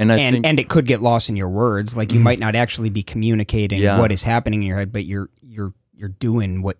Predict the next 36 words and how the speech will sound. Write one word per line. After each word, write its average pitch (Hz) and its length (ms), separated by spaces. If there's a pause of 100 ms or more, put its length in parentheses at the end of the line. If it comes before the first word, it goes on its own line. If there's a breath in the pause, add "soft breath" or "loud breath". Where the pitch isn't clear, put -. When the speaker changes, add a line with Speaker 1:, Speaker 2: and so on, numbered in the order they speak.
Speaker 1:
Yeah. 101 180
Speaker 2:
you 92 80
think 90 160
you 82 60
can. - 320 (760 soft breath)
Speaker 1:
Yeah. 98 300 (500)
Yeah, 123 180
but 117 200
that's 139 180
such 127 300
a, 120 140
I, 127 200
I 120 120
have 127 140
found 107 300
personally 98 560
that, 85 320
like, 90 320 (540)
honest, 107 400
like, 107 120
you 123 120
know, 123 120
like, 98 220
"Honesty 95 300
is 92 80
a - 20
good 87 140
policy," 90 360
or 87 40
whatever, 85 240
"is 87 60
the 90 60
best 87 200
policy," 87 320
the 85 120
saying. 87 440